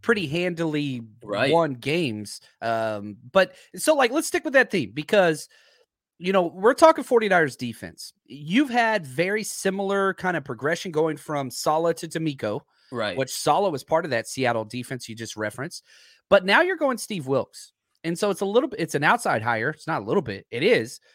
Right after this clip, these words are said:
Speaker 1: You, you're going from linebacker focused to linebacker focused
Speaker 2: Mm-hmm.
Speaker 1: to now D B focused.
Speaker 2: Uh-huh.
Speaker 1: Is there, are there any tendencies or things that you expect to see different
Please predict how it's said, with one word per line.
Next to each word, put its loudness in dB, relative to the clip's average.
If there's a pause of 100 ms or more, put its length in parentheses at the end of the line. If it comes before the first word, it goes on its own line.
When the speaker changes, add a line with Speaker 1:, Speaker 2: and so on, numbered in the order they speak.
Speaker 1:
You, -6
you're -4
going 2
from -6
linebacker 0 (160)
focused 0 (160)
to -4
linebacker 0
focused -4
Speaker 2:
Mm-hmm. -10
Speaker 1:
to -8
now 0
D -6
B -6
focused. -12 (160)
Speaker 2:
Uh-huh. -6 (140)
Speaker 1:
Is 2
there, 2
are 6
there 4
any -2
tendencies -8
or -2
things -8
that -4
you -4
expect -4
to -6
see -10 (100)
different -6